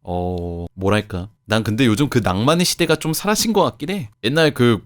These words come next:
구이 때처럼, 구이 학번 때처럼 그런 걸 바라기는 쉽지 않다. 지금 현대 축구에 이르러서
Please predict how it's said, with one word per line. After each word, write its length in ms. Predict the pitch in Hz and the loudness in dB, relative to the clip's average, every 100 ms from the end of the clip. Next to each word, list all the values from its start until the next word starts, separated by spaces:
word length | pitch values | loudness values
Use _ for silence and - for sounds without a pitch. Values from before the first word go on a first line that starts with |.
| - | -8
구이 340 | - 131 - | 0 2 2
때처럼, 440 | 147 139 - 92 85 | 0 0 -2 -4 -6
구이 220 | - 113 | 0 2
학번 320 | 135 - 127 | 2 0 -2
때처럼 480 | - 104 - 104 87 - _ | -2 0 2 2 -2 -8 _
그런 220 | 117 139 | 4 6
걸 140 | 165 156 | 6 4
바라기는 440 | 107 110 104 110 | 2 2 0 -4
쉽지 240 | - - | -6 -6
않다. 140 | 117 - _ _ _ | -8 -8 _ _ _
지금 220 | - 113 | -2 2
현대 200 | 113 180 | 4 2
축구에 720 | 190 - 165 156 147 139 131 104 | 2 0 4 6 6 6 4 4
이르러서 460 | 110 120 101 92 | 4 2 2 -2